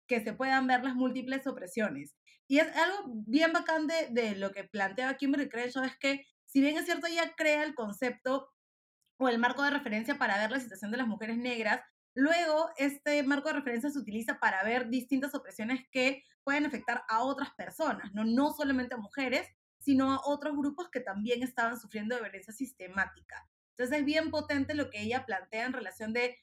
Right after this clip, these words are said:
vamos a mirar cómo una persona se para y tiene, o está como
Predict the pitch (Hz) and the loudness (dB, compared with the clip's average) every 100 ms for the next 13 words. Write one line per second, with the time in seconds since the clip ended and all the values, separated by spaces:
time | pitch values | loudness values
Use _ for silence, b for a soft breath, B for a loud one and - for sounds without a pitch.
0 | _ _ 277 285 320 247 220 247 247 - | _ _ 6 6 2 0 4 4 2 -2
1 | 294 285 285 285 285 208 233 254 240 - | 0 2 4 2 0 -6 -6 -6 -8 0
2 | 233 240 247 - 233 247 254 233 - 233 | 2 4 0 -2 -4 -4 -6 -10 -8 -6
3 | 254 254 214 | -2 -4 -6